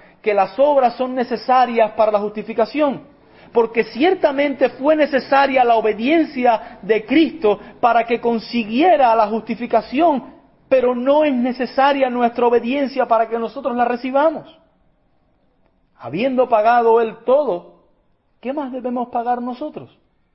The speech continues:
Así que fíjense bien los salvos en estas verdades, porque harán flotar su fe en las más crudas tormentas.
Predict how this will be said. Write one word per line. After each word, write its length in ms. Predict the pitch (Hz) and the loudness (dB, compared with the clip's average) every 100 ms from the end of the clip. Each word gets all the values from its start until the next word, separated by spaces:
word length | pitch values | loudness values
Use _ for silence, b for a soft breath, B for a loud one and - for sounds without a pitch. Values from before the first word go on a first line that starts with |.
| _ _ _ _ _ _ _ _ _ _ _ _ | _ _ _ _ _ _ _ _ _ _ _ _
Así 240 | - 220 | -14 -12
que 100 | 247 | -10
fíjense 400 | 233 240 254 240 | -8 -6 -6 -4
bien 220 | 208 226 226 | -6 -4 -6
los 160 | 180 | -6
salvos 460 | 190 220 202 156 143 b b b | -2 -4 -2 -6 -8 b b b
en 140 | 151 175 | -12 -8
estas 260 | 220 226 | -4 -4
verdades, 560 | 196 170 165 220 202 156 - _ _ - | -2 -4 0 2 2 -4 -10 _ _ -8
porque 300 | 180 180 202 | -8 0 2
harán 280 | 220 269 | 2 -2
flotar 720 | 269 247 247 233 220 - - - | -2 0 4 2 2 -4 -20 -14
su 200 | 208 180 | -10 -6
fe 560 | 247 269 254 - 196 | 2 4 4 -2 -6
en 180 | 226 226 | -2 2
las 220 | 226 208 | 0 0
más 260 | 220 285 269 | -2 0 0
crudas 340 | 269 277 254 | -2 0 0
tormentas. 540 | 247 220 226 240 117 | 0 -4 -4 -6 -10